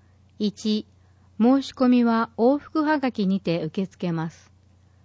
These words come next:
往復はがき以外では受け付けませんのでご注意ください。往復はがきの返信用側に、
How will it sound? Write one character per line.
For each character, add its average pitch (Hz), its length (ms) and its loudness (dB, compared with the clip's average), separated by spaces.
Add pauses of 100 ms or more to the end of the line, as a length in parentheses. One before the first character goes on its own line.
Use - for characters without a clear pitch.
(260)
往 285 200 2
復 302 220 -8
は 294 140 0
が 269 140 -2
き 202 180 -2
以 202 40 -2
外 214 200 -2
で 175 100 -2
は 156 180 -2
受 185 180 -6
け - 20 -2
付 - 140 -16
け 247 60 -2
ま 240 140 -2
せ 262 160 -6
ん 247 60 0
の 208 120 -2
で 160 260 -4
ご 156 120 -4
注 214 240 -6
意 185 100 -4
く 160 120 -10
だ 151 140 -8
さ 156 200 -8
い。 143 80 -14 (680)
往 302 220 4
復 - 240 -4
は 294 160 2
が 254 120 0
き 190 160 -2
の 165 200 0
返 226 260 0
信 226 300 -2
用 220 220 2
側 196 300 0
に、 185 240 -2